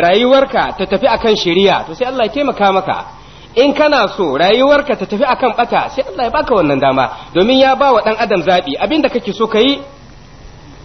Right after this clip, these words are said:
To duk mutumin da ya nisanci zikirin Allah Ar-Rahmani mai rahama, kun ga sai aka kawo sunan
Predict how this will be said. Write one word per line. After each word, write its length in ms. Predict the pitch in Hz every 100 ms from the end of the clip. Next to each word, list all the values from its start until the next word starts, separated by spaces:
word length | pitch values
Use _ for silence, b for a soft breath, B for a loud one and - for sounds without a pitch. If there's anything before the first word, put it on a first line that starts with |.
| - - -
To 120 | 131
duk 220 | 117 233
mutumin 460 | 277 262 - 214 190
da 80 | 151
ya 100 | 160
nisanci 420 | 151 - 120 147
zikirin 460 | 131 156 131 120 -
Allah 400 | 156 156 123 104
Ar-Rahmani 840 | 127 123 120 110 117 131 147 143 123
mai 160 | 113 104
rahama, 380 | 120 131 120 85 B B B
kun 100 | 160
ga 60 | 175
sai 120 | 185
aka 140 | 180 196
kawo 280 | 156 151 156
sunan 400 | 156 160 160 160